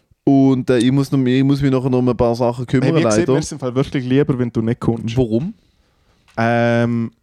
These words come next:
Speaker 2: dass, dass ich nicht, äh, und nicht, dass es, nicht, dass du nicht mündig bist, aber allgemein habe ich eigentlich am liebsten, wenn ich irgendwo auftritt, irgendwas mache,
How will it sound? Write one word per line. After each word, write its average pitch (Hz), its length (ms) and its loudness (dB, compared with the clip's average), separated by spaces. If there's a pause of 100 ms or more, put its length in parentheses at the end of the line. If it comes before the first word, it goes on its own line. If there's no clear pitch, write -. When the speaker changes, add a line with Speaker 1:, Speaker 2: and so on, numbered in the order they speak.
(400)
Speaker 2:
dass, - 440 -4
dass 120 180 0
ich 117 80 0
nicht, 117 260 -2 (120)
äh, 107 460 2 (720)
und 123 180 0
nicht, 131 260 -2
dass 127 120 2
es, - 480 -4
nicht, - 280 -2
dass 120 120 2
du 117 80 0
nicht 113 180 -2
mündig 135 420 -2
bist, 123 360 -2
aber - 280 -4
allgemein 120 680 0 (480)
habe 113 220 0
ich 123 120 4
eigentlich 110 240 -4
am 107 100 -2
liebsten, 117 420 0
wenn 110 120 0
ich 110 120 -2
irgendwo 143 480 2
auftritt, - 440 -6
irgendwas 139 420 0
mache, 123 400 -2